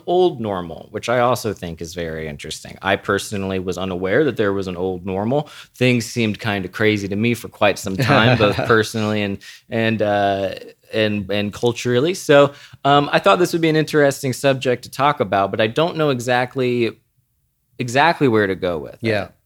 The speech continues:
Speaker 1: But I'm hoping you have some thoughts here, Pete, and we can bob along in a sea of fun conversation.
Speaker 2: Abso-, well, as we do, that's our
Speaker 1: <laughs> As
Speaker 2: thing.
Speaker 1: we do.
Speaker 2: Yeah. <laughs> So the new normal, I've heard the phrase a few times, but I don't,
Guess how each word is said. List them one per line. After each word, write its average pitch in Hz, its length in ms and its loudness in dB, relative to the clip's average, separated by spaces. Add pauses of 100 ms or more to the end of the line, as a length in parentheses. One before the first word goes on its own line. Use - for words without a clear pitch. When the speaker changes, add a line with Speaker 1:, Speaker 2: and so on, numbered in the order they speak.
(120)
Speaker 1:
But 123 240 0
I'm 123 120 0
hoping 143 380 2
you 123 100 2
have 113 180 2
some 104 240 -6
thoughts 95 340 0
here, 98 160 -6
Pete, 98 260 -6
and 101 100 -8
we 95 40 -4
can 92 160 -6
bob 90 300 -4
along 87 380 -6
in 87 80 -10
a 92 40 -8
sea 92 340 -6
of 87 100 -4
fun 90 240 -10
conversation. 90 680 -12
Speaker 2:
Abso-, 113 420 -4
well, 117 320 -2
as 117 200 4
we - 160 4
do, 98 300 -2
that's 104 300 -2
our 98 120 -4
Speaker 1:
<laughs> 92 60 -8
As 120 220 4
Speaker 2:
thing. 123 80 -4
Speaker 1:
we 113 100 0
do. 107 260 -4 (160)
Speaker 2:
Yeah. 175 360 4
<laughs> - 200 -12
So 147 140 0
the 131 100 4
new 180 160 4
normal, 143 420 4
I've 156 340 0
heard 185 280 0
the 160 60 -8
phrase 123 400 -2
a 123 180 -12
few 113 240 -6
times, 127 300 -2
but 117 120 0
I 107 80 0
don't, 120 300 -4